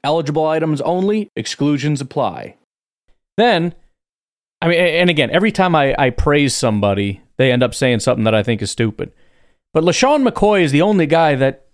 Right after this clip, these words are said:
in my opinion, has made sense. And he, he, he's always got the panel against him. And, and here's the reason why. I, I'm, I'm dead serious about this. Here's what I think.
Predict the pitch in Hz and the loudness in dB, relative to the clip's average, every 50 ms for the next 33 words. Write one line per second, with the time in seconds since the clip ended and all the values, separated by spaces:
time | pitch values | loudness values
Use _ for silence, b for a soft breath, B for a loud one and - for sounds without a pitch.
0 | _ - - 151 151 160 180 196 208 190 - - 147 143 139 123 139 127 131 143 | _ -2 0 2 2 2 2 2 2 2 2 0 2 2 2 2 0 0 2 0
1 | 143 135 - - 151 - 165 170 196 208 160 165 180 185 - 160 165 190 165 - | 0 0 0 -2 -2 0 0 0 0 0 0 0 0 0 0 0 0 0 0 0
2 | - - 220 220 233 254 247 220 208 156 147 - - - - 160 160 - 147 - | 0 0 2 2 2 2 2 2 0 -2 -4 -8 -6 -2 0 0 0 0 -2 -2
3 | 151 151 156 151 143 123 120 131 127 - - 120 165 185 196 - 160 190 185 196 | 0 0 2 2 2 2 0 0 -2 -2 -2 0 0 0 0 0 0 0 2 2
4 | 277 320 277 190 190 175 185 180 151 143 135 123 120 104 147 170 - - 185 196 | 2 2 2 2 2 2 2 2 2 2 2 2 2 2 0 0 0 0 -2 -2
5 | 180 120 185 185 165 202 208 165 - - 170 170 151 135 120 123 110 - 98 - | 0 0 0 0 2 2 0 0 -2 0 0 2 2 2 0 0 0 0 0 -2
6 | 101 - 175 196 190 185 185 165 135 117 - - 110 95 - - - | -2 -2 -2 -2 -2 0 0 0 0 0 -2 -2 -4 -4 -4 -6 -14